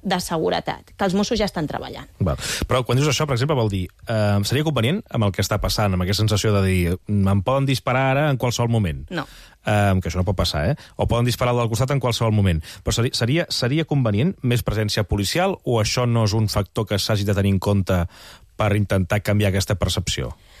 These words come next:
Speaker 1: La presència policial és molt important, perquè si, ja us, ja us diré per què. Hi ha determinats problemes de s-, eh, de seguretat que el policia és un agent més,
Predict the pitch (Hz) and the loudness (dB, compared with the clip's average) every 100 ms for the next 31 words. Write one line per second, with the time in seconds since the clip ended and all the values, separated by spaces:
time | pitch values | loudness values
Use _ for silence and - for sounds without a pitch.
0 | - - - - 220 220 277 277 269 254 | -20 -20 -12 -4 0 0 0 0 0 0
1 | 233 277 214 202 180 156 151 147 135 - | 2 0 2 2 0 -2 -4 -8 -10 -8
2 | - 196 190 190 - 190 180 180 175 202 | -6 -4 -2 -4 0 2 2 2 0 0
3 | 202 190 208 208 214 226 214 190 175 240 | -2 -2 0 0 0 0 -4 -4 -4 -4
4 | 254 285 302 247 220 185 - - 202 196 | -4 -6 -4 -2 -2 -2 -8 -4 0 0
5 | 196 180 - - 170 160 175 170 175 165 | 0 -2 -6 -2 0 0 -2 -4 -2 -2
6 | 147 143 175 - _ - - 180 185 185 | -2 -4 -6 -8 _ -16 -6 -6 -2 -4
7 | 170 254 220 180 156 143 127 120 - | -2 -4 -4 -4 -2 -2 -4 -6 -10